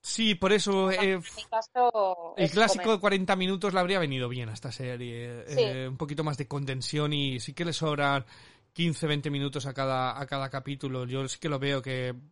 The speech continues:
Speaker 1: como, como digo, hay cosas que dices, "Esto ya lo había cogido", o sea, ya lo había cogido, mm,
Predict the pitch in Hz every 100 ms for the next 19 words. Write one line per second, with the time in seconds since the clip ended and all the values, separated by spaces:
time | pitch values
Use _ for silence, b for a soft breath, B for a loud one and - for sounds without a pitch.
0 | _ 156 151 139 135 147 151 165 147 143
1 | 175 160 180 165 143 147 - B B B
2 | - 165 - 175 160 180 156 147 131 117
3 | 104 165 165 135 131 139 151 160 156 110
4 | 147 139 135 131 131 127 123 131